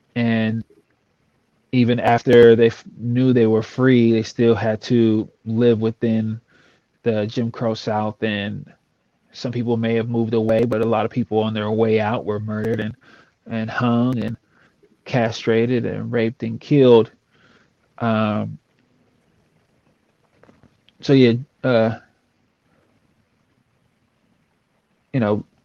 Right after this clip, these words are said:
transitions weren't very, uh, peaceful, um, after June nineteenth. And you know, they're still not peaceful. And, you know, we,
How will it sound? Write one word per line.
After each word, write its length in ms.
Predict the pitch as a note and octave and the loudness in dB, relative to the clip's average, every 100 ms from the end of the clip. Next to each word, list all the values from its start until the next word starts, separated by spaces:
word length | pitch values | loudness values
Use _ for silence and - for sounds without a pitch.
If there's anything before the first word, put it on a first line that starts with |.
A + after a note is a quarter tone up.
| _ _ _ _ - | _ _ _ _ -2
transitions 580 | D#3 D3 D3+ C#3 B2+ | 0 2 2 2 2
weren't 360 | B2+ C3 B2 A2+ | 2 4 2 0
very, 460 | A#2 B2 A#2 A2+ - - | 2 4 4 2 -2 -2
uh, 260 | A2 G2 - _ _ - | 0 0 -4 _ _ -4
peaceful, 720 | - D3 - - G#2+ G2+ - _ _ _ _ _ _ _ _ | 0 0 0 -2 -2 -2 -6 _ _ _ _ _ _ _ _
um, 300 | A2+ G#2+ G#2 | -8 -6 -8
after 260 | G#2+ A2+ G#2 | -8 -8 -6
June 300 | G#2+ A#2 A2 | -4 -4 -2
nineteenth. 600 | G#2+ G#2+ G#2 A#2 A2 G#2 _ - _ _ _ _ - - _ _ _ _ _ _ _ _ _ _ _ - | -4 -6 -8 -6 -6 -8 _ -20 _ _ _ _ -20 -20 _ _ _ _ _ _ _ _ _ _ _ -8
And 760 | A2 G#2+ G#2 G#2 G2+ G2+ - _ _ _ _ _ - - - _ _ _ _ _ _ _ _ | -6 -4 -4 -6 -6 -8 -12 _ _ _ _ _ -20 -20 -20 _ _ _ _ _ _ _ _
you 60 | C3 | -2
know, 180 | A2 A2+ | -2 -2
they're 120 | A#2+ | -4
still 320 | A2 - C3+ | -2 2 4
not 220 | B2 G#2+ - | 4 0 -2
peaceful. 520 | A#2+ - G#2+ A2 - - - - - _ - | -4 0 0 0 -2 -18 -20 -20 -20 _ -8
And, 520 | A2+ A2 A2 A2 A2+ | -4 -2 -2 -6 -6
you 60 | A#2 | -4
know, 100 | G#2+ | -2
we, 280 | A2+ A2 | -2 -4